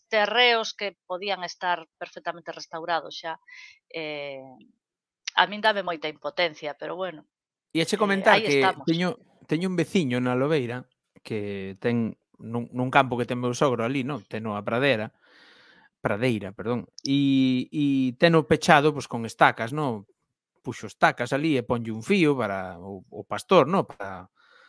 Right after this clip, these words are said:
Speaker 2: para
Speaker 1: Sí.
Speaker 2: o pastor eléctrico para as vacas e tal, non sei que. E temos esa, esa fabulosa especie, porque eu xa o catalogo de especie,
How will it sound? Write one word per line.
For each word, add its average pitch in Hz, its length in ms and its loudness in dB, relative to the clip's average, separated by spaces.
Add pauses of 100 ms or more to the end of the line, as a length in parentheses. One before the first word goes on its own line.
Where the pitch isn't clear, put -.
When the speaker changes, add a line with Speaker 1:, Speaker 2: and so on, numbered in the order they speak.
(540)
Speaker 2:
para 113 260 4
Speaker 1:
Sí. 107 60 -2
Speaker 2:
o 110 60 -6
pastor 123 280 4
eléctrico 131 420 4
para 117 200 2
as 123 100 -6
vacas 175 360 4
e 156 60 -2
tal, 170 220 0
non 151 80 -6
sei 180 140 -2
que. 185 80 0 (840)
E 151 460 0
temos 214 320 4
esa, 190 320 2
esa 175 180 0
fabulosa 170 840 6
especie, 143 680 0 (200)
porque 123 280 -4
eu 262 120 -8
xa 135 200 2
o 131 60 -6
catalogo 139 460 0
de 131 80 -2
especie, 127 540 -2